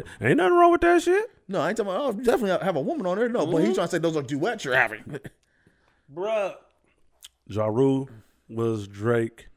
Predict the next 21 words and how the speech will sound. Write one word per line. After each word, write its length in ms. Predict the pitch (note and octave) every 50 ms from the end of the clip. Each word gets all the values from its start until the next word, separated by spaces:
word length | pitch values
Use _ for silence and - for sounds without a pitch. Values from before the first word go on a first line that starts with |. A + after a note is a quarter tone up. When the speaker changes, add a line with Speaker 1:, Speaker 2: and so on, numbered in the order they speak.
| _ _ _ _ _ _ _ _
Speaker 1:
before 360 | - G#2 F#2+ - A2 G#2+ G#2+ G#2
Drake. 440 | G2+ G#2 A2+ C3+ C#3 A#2 - - _ _ _ _ _ _ _ _ _ _ _ _ _ _ _ _ _ _ _ _ _ _ _ _ -
Or 140 | A#2 A2+ A2+
Drake 340 | G#2 G#2 A#2 B2 B2+ A#2+
was 180 | A#2+ A#2 A2+ G#2
Ja 140 | A#2 A#2 A#2
Rule 240 | A2 A2 A#2+ B2+ B2
before 440 | A#2 A2+ G#2 A#2+ A#2 A#2+ A#2 A#2 A2
whatever. 340 | - A2+ A2+ B2+ C3 A#2+ A2
You 140 | G#2+ B2
know 60 | B2 B2
what 80 | A#2+
I'm 80 | A#2+ A#2
talking 180 | C3 D3 D#3
about? 260 | D3+ E3 E3 - A2+ A#2
Speaker 2:
No, 180 | F3 A3 B3
I 60 | G3+
don't. 260 | E3 G3 B3+ C#4+ C3+ C3
Speaker 1:
Yeah, 100 | D3 F3
Speaker 2:
<laughs> 40 | A3+
Yeah, 100 | D4